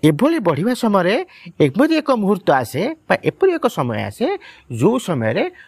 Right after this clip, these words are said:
ପ୍ରଯୁକ୍ତ ବଳଟି ସ୍ତୈତିକ ଘର୍ଷଣ ବଳଠାରୁ ଅଧିକା ହୋଇଯାଏ ଏବଂ ଅଧିକା ହୋଇଯିବା କ୍ଷଣି ସେହି ମୁହୂର୍ତ୍ତରେ ବସ୍ତୁଟି ଗତି କରିବାକୁ ଲାଗେ। ତେଣୁ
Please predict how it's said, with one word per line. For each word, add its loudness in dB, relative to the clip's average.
ପ୍ରଯୁକ୍ତ 0
ବଳଟି 0
ସ୍ତୈତିକ 0
ଘର୍ଷଣ -2
ବଳଠାରୁ 0
ଅଧିକା 2
ହୋଇଯାଏ -12
ଏବଂ 2
ଅଧିକା 2
ହୋଇଯିବା 0
କ୍ଷଣି -4
ସେହି 0
ମୁହୂର୍ତ୍ତରେ -2
ବସ୍ତୁଟି -2
ଗତି -2
କରିବାକୁ 0
ଲାଗେ। -4
ତେଣୁ 0